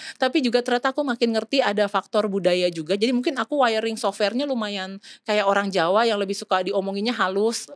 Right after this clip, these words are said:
pelan-pelan. Tapi punya ibu yang, ibu-ibu, eh, Cina Betawi yang ngomongnya tuh ceplos-ceplos dan sangat tinggi suaranya. Tapi wiring aku tuh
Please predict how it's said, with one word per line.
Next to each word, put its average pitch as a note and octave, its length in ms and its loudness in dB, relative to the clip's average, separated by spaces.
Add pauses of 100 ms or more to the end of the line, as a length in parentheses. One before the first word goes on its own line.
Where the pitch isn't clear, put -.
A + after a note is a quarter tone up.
pelan-pelan. F#3+ 640 -2 (420)
Tapi - 240 -2
punya A#3+ 240 -2
ibu A3 300 -4
yang, A3+ 300 0 (120)
ibu-ibu, G#3 800 2
eh, G3 300 2
Cina G#3+ 260 -2
Betawi G3+ 460 0
yang A3+ 100 0
ngomongnya G#3+ 380 0
tuh D#4 160 -4
ceplos-ceplos A#3+ 760 0
dan G3+ 220 2
sangat G3+ 320 -2 (240)
tinggi G#3 320 -2
suaranya. G3 720 0 (500)
Tapi A3 260 0
wiring A3+ 440 2
aku G3+ 240 -2
tuh E4 180 0